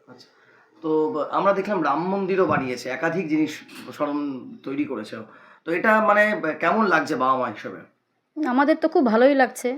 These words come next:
Speaker 2: যে তৈরি করতে পেরেছে, ও যেন ভবিষ্যতে যেন আরও এগিয়ে যায়, আরও যেন ভালো করে সাফল্য পেতে পারে।
Speaker 1: তো শিল্পকলার প্র-, প্রতি ওর ছোট থেকে একটা চাহিদা রয়েছে?
Speaker 2: হ্যাঁ, ছোট থেকেই, ও ছোট থেকেই যা দেখে সেগুলোই বানাতে চায় এবং চেষ্টাও করে, এবং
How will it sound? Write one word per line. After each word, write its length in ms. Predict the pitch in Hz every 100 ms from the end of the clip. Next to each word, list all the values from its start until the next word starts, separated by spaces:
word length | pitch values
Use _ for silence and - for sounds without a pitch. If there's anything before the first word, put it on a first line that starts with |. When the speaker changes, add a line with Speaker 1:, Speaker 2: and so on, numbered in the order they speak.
| 269
Speaker 2:
যে 60 | 220
তৈরি 180 | 226 214
করতে 260 | 214 208 208
পেরেছে, 240 | 214 214 240
ও 20 | 220
যেন 160 | 214 208 185
ভবিষ্যতে 400 | 214 208 220 208
যেন 160 | 214 214 208
আরও 120 | 220 220
এগিয়ে 260 | 190 220 202
যায়, 200 | 190 208 - _ - - _ -
আরও 160 | 214 214
যেন 160 | 214 214 185
ভালো 160 | 202 208
করে 120 | 208 208
সাফল্য 400 | 214 202 226 214 208
পেতে 180 | 196 185
পারে। 140 | 185 208 - -
Speaker 1:
তো 60 |
শিল্পকলার 600 | - - 190 220 220 214 -
প্র-, 200 | 185 175 170
প্রতি 180 | 175 208
ওর 120 | 208
ছোট 180 | 214 - 196
থেকে 120 | 202 208
একটা 120 | 196 185
চাহিদা 260 | 156 170
রয়েছে? 200 | 180 165
Speaker 2:
হ্যাঁ, 160 | 269 247 220
ছোট 140 | 311 339 277
থেকেই, 240 | 233 196 208
ও 20 | 214
ছোট 120 | 247 269
থেকেই 220 | 285 302 254
যা 80 | 240 254
দেখে 180 | 247 294
সেগুলোই 380 | 294 254 240 262 214
বানাতে 320 | 202 190 185 175
চায় 160 | 170 - _ _ _ _ 226
এবং 160 | 240 233
চেষ্টাও 440 | 262 254 311 285
করে, 260 | 285 190 165 - _ _ -
এবং 200 | 220